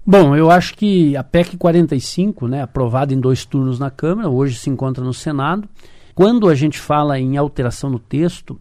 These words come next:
eh, a legislação exige que se essas alterações, eh, forem, eh, significativas, e em tese qualquer alteração pode ser considerada significativa, voltaria pra Câmara, né? Isso possibilitaria uma nova discussão. Enquanto no Senado,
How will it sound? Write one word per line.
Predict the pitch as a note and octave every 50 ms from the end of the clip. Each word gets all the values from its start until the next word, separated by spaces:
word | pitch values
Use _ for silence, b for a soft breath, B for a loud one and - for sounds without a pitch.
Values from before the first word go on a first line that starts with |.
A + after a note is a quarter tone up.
| - -
eh, | C3 A#2 A#2 A#2
a | A#2
legislação | B2+ C3 C3+ B2 C#3 C3+ - - D3 D3
exige | D3 C3+ A#2+ C3+ E3 E3 D#3 C3 A#2
que | - -
se | - - C#3+
essas | C3 - - C3 B2
alterações, | C3 B2+ - C#3 C3 B2 - - C#3 C#3 C#3 B2+ - - b b b b b b b
eh, | - A#2 A2 A2 G#2+
forem, | - - C3+ C3+ C3 C3+ C3+ B2+ B2 A#2+ A2+ A2+ b b b b b b b b
eh, | - A#2
significativas, | A2 - - F#3 E3 F3+ D3+ - - C#3+ A#2+ - - - G#3 A#3 G3+ D3 A#2+ A2
e | C#3 D3
em | D3 D3 C3+ D3+ D#3 D#3+
tese | D#3 - D3 D#3 F3+ F3+ F3+
qualquer | - D#3 C#3+ - - D#3+
alteração | E3+ F3+ E3+ - D#3+ C3+ B2+ - - D3+
pode | D3 - C#3 C#3 C#3 B2+
ser | - - D3
considerada | - C#3+ B2+ - C3 B2+ B2
significativa, | - - B2+ C3 B2 - - D#3+ D#3 - - F#3 F#3
voltaria | F#3 G3 G3+ F#3+ - F3+ E3 E3+ F#3 F3+
pra | - G3 F3
Câmara, | F3+ - E3 D3 B2+ A#2 G2+ F#2 F#2 b b b b b b b
né? | B2+ B2 C3
Isso | C#3 D3 C#3 - -
possibilitaria | - F3 E3 - E3+ E3+ E3 E3 D#3 - D3+ C3 C3 D3+ E3+
uma | E3+ D#3+ D3
nova | C3+ C3+ C#3+ D#3+ E3 D#3+
discussão. | D#3+ C#3 - - - E3+ - - - C3 A2+ A2 - B B B B B B B B B B B
Enquanto | - - F#3 G#3+ - - F#3 G#3+ B3 B3 - C4
no | G#3+ G#3 G#3+
Senado, | - - - A3+ F3+ C#3+ B2 C3+ D#3+ F3 D3 F#2 F2+ F2